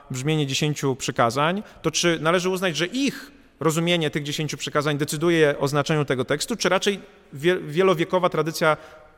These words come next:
interpretowania, rozumienia tego tekstu? No, wydaje się, że to drugie. Czyli, czyli z tego by wynikało, że prawodawca jest po prostu jednym z wielu użytkowników języka, który nagle pojawia się w praktyce i tym językiem, który żyje swoim życiem,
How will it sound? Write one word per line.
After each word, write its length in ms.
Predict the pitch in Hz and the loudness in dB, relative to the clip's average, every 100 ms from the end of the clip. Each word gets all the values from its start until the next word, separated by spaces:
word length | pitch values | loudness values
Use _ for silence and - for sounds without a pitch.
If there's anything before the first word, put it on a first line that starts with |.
| - - | -10 -4
interpretowania, 680 | 156 160 156 143 151 156 | 0 2 2 0 0 0
rozumienia 380 | 143 135 131 123 | -2 -2 -6 -8
tego 220 | 117 107 | -8 -12
tekstu? 360 | - 98 - - | -12 -16 -16 -14
No, 80 | 117 | -8
wydaje 200 | 147 165 | -4 -4
się, 60 | |
że 80 | 180 | -4
to 120 | 202 | -2
drugie. 360 | 208 247 135 107 - - - | 2 2 0 -6 -14 -20 -12
Czyli, 260 | - 143 147 - _ _ | -8 -6 -8 -12 _ _
czyli 140 | 139 | -8
z 60 | 131 | -2
tego 180 | 208 226 | 0 0
by 80 | 190 | 0
wynikało, 420 | 196 180 190 208 | -2 2 2 2
że 100 | 185 | 2
prawodawca 720 | 185 170 175 190 - 185 165 - - - - | 0 2 2 2 2 0 0 -8 -20 -16 -6
jest 180 | 156 - | -6 -6
po 80 | |
prostu 260 | 165 185 175 | -4 -2 0
jednym 420 | 175 220 214 190 | 6 8 8 2
z 80 | 151 | 2
wielu 260 | 175 208 190 | 4 6 6
użytkowników 640 | 156 156 160 170 180 165 | 2 -2 -2 -2 -4 -4
języka, 540 | 151 123 120 127 151 | -4 -4 -4 -2 -4
który 220 | 160 151 143 | -4 -8 0
nagle 300 | 180 202 185 | 0 2 0
pojawia 380 | 175 175 180 | 2 2 2
się 120 | 156 156 | 0 -2
w 60 | |
praktyce 800 | - 135 - 107 - 113 139 185 - - _ _ _ _ _ - | -2 -2 -2 -10 -8 -6 -6 -10 -16 -20 _ _ _ _ _ -10
i 100 | 185 | -2
tym 180 | 247 233 | 2 4
językiem, 480 | 214 165 185 214 | 4 4 2 0
który 260 | 185 180 165 | 0 0 0
żyje 320 | 143 214 208 | 2 2 2
swoim 440 | 175 - 196 185 156 | 0 2 2 2 0
życiem, 460 | 156 - 123 143 | 0 0 -2 -4